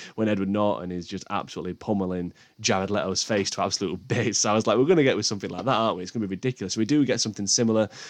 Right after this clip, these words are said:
where Harrison takes, like, a headbutt and then Kurt Caldwell's like, "Go back and hurt him," kind of thing. And even when the kid's tapping out and Harrison's won the match,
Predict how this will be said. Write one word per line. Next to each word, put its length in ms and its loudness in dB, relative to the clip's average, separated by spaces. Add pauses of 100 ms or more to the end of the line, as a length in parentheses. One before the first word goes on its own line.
(140)
where 100 -2
Harrison 340 2
takes, 240 -4
like, 120 -10
a 40 -12
headbutt 520 -4
and 80 0
then 80 4
Kurt 240 0
Caldwell's 400 0
like, 100 -8
"Go 160 4
back 220 0
and 100 -10
hurt 220 -2
him," 100 -8
kind 240 -12
of 60 -16
thing. 220 -8
And 80 2
even 180 2
when 120 4
the 60 2
kid's 240 -4
tapping 280 -4
out 100 2
and 100 -2
Harrison's 320 -2
won 380 0
the 80 2
match, 400 -2